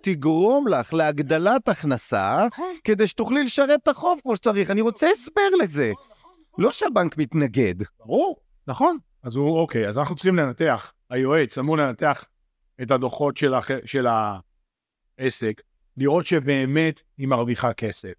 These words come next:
Speaker 2: עכשיו, אפרופו דוחות של העסק, מאוד חשוב לציין דבר כזה. בנק בדרך כלל מת-, מתייחס יותר לשומות מס, או, אה, אה, אם זה חברה, אה, דוח מבוקר,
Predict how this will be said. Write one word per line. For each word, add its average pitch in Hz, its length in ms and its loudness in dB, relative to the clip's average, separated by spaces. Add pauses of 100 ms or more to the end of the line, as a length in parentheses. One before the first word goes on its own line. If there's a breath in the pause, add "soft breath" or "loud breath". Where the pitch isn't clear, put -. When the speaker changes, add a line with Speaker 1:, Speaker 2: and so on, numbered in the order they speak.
(520)
Speaker 2:
עכשיו, 123 260 2 (360)
אפרופו 110 300 0
דוחות 196 260 2
של 135 140 2
העסק, 139 320 0
מאוד 120 240 -4
חשוב 127 260 -2
לציין 117 380 -2
דבר 104 220 -2
כזה. 92 260 -8 (800)
בנק 156 380 4
בדרך 127 300 -2
כלל 156 100 2
מת-, - 280 -4 (160)
מתייחס 131 640 -4 (880)
יותר 135 340 2
לשומות 160 520 0
מס, 170 420 0 (720)
או, 139 340 0
אה, 117 880 0 (360)
אה, 113 120 -6
אם 120 140 -2
זה 135 100 -2
חברה, 131 580 0
אה, 113 100 -4
דוח 147 200 -4
מבוקר, 143 500 0